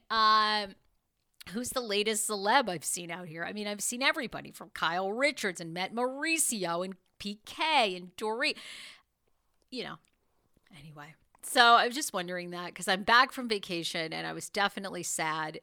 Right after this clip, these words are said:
for two days of just, like, crying. It was very hard to leave my mom. You guys know my mom is my best friend.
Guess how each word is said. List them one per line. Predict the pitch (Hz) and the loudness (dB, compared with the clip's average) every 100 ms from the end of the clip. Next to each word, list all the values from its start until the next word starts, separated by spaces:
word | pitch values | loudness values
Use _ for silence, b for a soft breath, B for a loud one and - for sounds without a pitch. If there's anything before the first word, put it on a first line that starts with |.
| - | -16
for | - | -14
two | 160 170 | -10 -8
days | 156 151 147 | -6 -6 -6
of | 165 165 | -10 -10
just, | 156 - | -10 -8
like, | 151 | -8
crying. | - 175 170 | -6 -6 -6
It | 170 | -8
was | 156 139 | -14 -10
very | 196 190 185 | -4 -4 -4
hard | 180 165 | -6 -8
to | 170 | -8
leave | 165 | -10
my | 170 | -10
mom. | 170 170 170 165 | -10 -8 -8 -8
You | 175 | -8
guys | 185 180 | -4 -4
know | 202 | -4
my | 190 180 | -6 -4
mom | 185 175 | -4 -4
is | 175 | -6
my | 175 160 - | -6 -8 -8
best | - 175 - | -6 -4 -4
friend. | - 180 165 165 | -6 -4 -4 -6